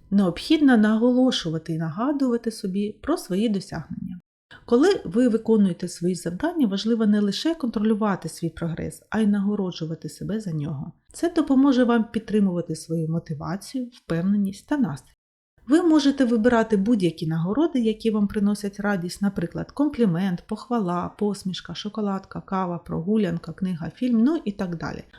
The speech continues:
Головне, щоб вони були адекватними вашим зусиллям та не суперечили вашим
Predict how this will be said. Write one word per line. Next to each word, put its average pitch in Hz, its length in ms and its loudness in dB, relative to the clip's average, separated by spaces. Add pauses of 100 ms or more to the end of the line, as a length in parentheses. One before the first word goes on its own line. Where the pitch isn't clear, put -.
Головне, 196 560 2 (140)
щоб 180 220 0
вони 220 240 6
були 262 320 4
адекватними 185 800 0 (380)
вашим 226 340 0
зусиллям 220 540 0
та 349 220 0
не 294 80 2
суперечили 214 760 -2
вашим 208 460 -4